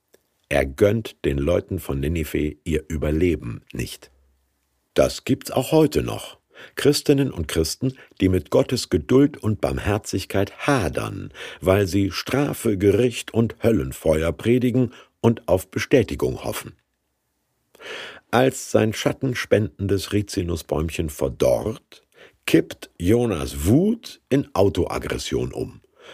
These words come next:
Er, Zitat, „möchte lieber tot sein, als weiterleben.“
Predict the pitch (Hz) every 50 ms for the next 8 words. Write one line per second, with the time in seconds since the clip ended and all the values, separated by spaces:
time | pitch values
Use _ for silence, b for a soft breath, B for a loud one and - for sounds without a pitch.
0 | B B B B 113 123 123 123 120 - - 131 110 - 131 135 135 - 151 170
1 | 175 175 - - - 151 147 147 147 135 127 117 - - - 92 92 - - -
2 | 135 135 139 135 - - 135 120 - 117 110 113 107 - 80 64 64 62 58 53
3 | - - -